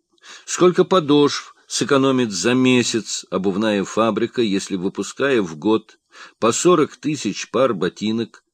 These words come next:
три четверти этих ботинок — выпустит без подошв? Триста один. Петр Петрович пришел посоветоваться к Машиному папе, снял в коридоре ботинки и надел тапочки.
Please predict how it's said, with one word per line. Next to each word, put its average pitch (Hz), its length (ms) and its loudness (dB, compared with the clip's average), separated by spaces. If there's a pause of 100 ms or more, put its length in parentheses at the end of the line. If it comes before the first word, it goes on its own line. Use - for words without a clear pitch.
(500)
три 175 340 0
четверти 92 920 -2
этих 76 360 -8
ботинок — 156 720 -6 (460)
выпустит 120 720 -4
без 87 340 -8
подошв? - 640 -12 (1160)
Триста 151 400 0
один. 123 340 -2 (1400)
Петр 101 360 0
Петрович 107 800 -2
пришел 98 400 -4
посоветоваться 95 960 -4
к - 120 -12
Машиному 85 600 -6
папе, 87 500 -6 (320)
снял 113 380 -4
в - 80 -12
коридоре 85 480 -2
ботинки 101 580 -8
и 117 260 -6
надел 90 360 -4
тапочки. - 720 -10